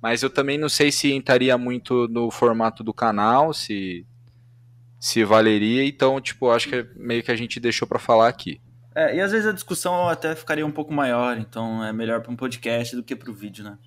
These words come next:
Speaker 1: Exato. Galera, a gente tá falando sobre a treta que aconteceu com o Rato Borrachudo, sabe? Tipo, você tá sabendo o que tá acontecendo, Marcola?
Speaker 2: Mano, assim, é, até, até a gente decidir o tema do podcast, eu tava meio por fora. Eu sabia que, tipo,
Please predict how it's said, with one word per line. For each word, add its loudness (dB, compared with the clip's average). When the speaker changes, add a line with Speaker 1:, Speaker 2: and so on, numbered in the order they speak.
Speaker 1:
Exato. 2
Galera, 8
a 6
gente -2
tá 4
falando 2
sobre 4
a 10
treta 2
que -2
aconteceu -2
com -2
o 2
Rato 2
Borrachudo, 0
sabe? -2
Tipo, -10
você -10
tá 4
sabendo 0
o -8
que -12
tá 0
acontecendo, -2
Marcola? -8
Speaker 2:
Mano, 0
assim, -6
é, -2
até, 0
até -4
a 0
gente -4
decidir -6
o -4
tema -4
do -6
podcast, -4
eu -2
tava 0
meio 0
por -2
fora. 0
Eu 0
sabia -2
que, -10
tipo, -8